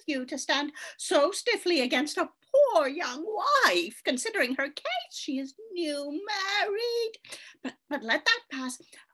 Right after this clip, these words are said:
I, I pray deal not roughly with her. Her husband is a young man, but newly entered.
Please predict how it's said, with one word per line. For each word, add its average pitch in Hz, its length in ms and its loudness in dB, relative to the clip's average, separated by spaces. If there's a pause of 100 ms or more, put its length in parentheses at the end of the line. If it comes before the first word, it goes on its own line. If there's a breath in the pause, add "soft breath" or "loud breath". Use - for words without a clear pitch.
(200)
I, 302 80 6
I 330 40 2
pray 320 240 0
deal 320 240 4
not 247 280 0
roughly 294 500 0
with 302 260 2 (120)
her. 294 300 -2
Her 302 260 -4
husband 294 520 -8
is 330 180 -8
a 294 260 -6
young 349 260 -4 (720)
man, 262 480 -4
but 262 140 -10 (120)
newly 285 200 -4 (760)
entered. 370 640 -4